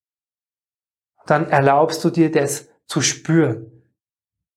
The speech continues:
wie es sich in deinem Körper anfühlt, an der Stelle,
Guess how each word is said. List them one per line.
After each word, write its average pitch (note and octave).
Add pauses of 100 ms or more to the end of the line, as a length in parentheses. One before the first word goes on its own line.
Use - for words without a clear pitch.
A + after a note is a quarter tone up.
(480)
wie D#3+
es -
sich -
in D3
deinem C3+
Körper C3+
anfühlt, C#3
an B2+
der B2
Stelle, A#2+